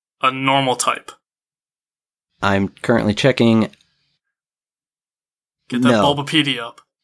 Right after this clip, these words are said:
Speaker 2: Yes,
Speaker 1: Oh.
Speaker 2: that's what I got.
Speaker 1: <laughs> Um, has Ash ever caught it in the show?
Speaker 2: Oh, man, I'm not that <laughs> well versed with the show. I don't think so. In fact,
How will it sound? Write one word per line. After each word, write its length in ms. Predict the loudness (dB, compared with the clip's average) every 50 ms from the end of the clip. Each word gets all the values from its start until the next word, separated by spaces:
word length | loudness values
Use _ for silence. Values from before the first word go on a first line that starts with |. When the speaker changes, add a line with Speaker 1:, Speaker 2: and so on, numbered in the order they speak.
| _ _
Speaker 2:
Yes, 280 | 0 0 2 2 2 0
Speaker 1:
Oh. 20 |
Speaker 2:
that's 200 | 2 2 0 2 2
what 100 | 2 2
I 80 | 2
got. 320 | 2 2 0 -2 -2 -6 -12 _ _ _ _ _ _ _ -12 -10 -8 -4
Speaker 1:
<laughs> 320 | -2 -4 -4 -4 -8 -14 -14 -16 _ _ -20 -20 -20 -20 -20 -20 _ _ _ _ _ _ _ _
Um, 800 | -10 -8 -6 -6 -6 -6 -6 -6 -8 -8 -8 -10 -12 -16 -20 -20 -20 -20 _ _ _ _ _ _ _ _ _ _ _ _ _ _ _ _ _ _ _ _ _ _ _ _ _ _ _ -16 -12
has 380 | -10 -6 -4 -2 -2 -2 -4 -6 -8 _ -4
Ash 340 | -2 -2 -2 -2 -2 -6
ever 320 | -6 -6 -6 -6 -6 -12 _ -14
caught 320 | -8 -4 -2 0 0 0
it 160 | -2 -6 -6
in 160 | -8 -8 -8
the 60 | -8 -8
show? 420 | -6 -6 -6 -8 -12 -14 -20 -20 _ _ _ _ _ _ _ _ _ _ _ _ _ _ _ _ _ _ _ _ _ -6
Speaker 2:
Oh, 200 | -2 0 2 2
man, 280 | 2 2 2 2 2 2
I'm 100 | 2 2
not 240 | 2 0 0 -2 -2
that 300 | -2 -2 -2 -2 -6 _ _ _ _ _ _ _ -2
<laughs> 400 | -2 0 2 0 -2 -2 -4 -10 -20 -20 -20 -18 -8 -4
well 420 | -2 -2 -2 2 2 4 4 4
versed 300 | 2 2 0 0 0 -2
with 80 | -4 -4
the 80 | -4 -4
show. 340 | -2 0 2 2 2 2 0
I 160 | 0 0 0
don't 420 | 0 0 2 2 2 2 2 0 0
think 160 | 0 0 0
so. 180 | 0 -2 -2 -2
In 60 | 0
fact, 240 | 0 0 0 -2